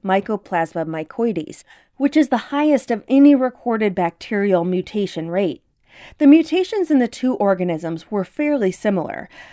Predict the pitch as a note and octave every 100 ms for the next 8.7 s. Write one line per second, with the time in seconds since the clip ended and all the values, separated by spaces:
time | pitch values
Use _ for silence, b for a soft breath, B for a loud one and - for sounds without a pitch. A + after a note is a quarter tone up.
0 | B D4+ D#4 D#4+ D#4+ - F#4 F4+ F#4+ D4+
1 | A3 F#3+ F#3 - - _ A3+ A3+ A3 A3
2 | C4+ C#4+ E4 D4+ B3 A#3 - A3 G3 G#3+
3 | G3 F3 F3+ F#3 E3+ D#3+ - F#3+ G#3+ F#3+
4 | G#3 G#3 A#3+ G#3+ F3 E3 E3 F3 G3+ G3
5 | F#3 E3+ E3+ D#3+ E3 A3 G3 D#3 - E3+
6 | _ _ B B B B B C#4 C#4 C4+
7 | C#4 C#4+ D4 C#4 B3+ B3 G#3+ F3+ F3+ -
8 | G3 F3 E3 - D3+ - -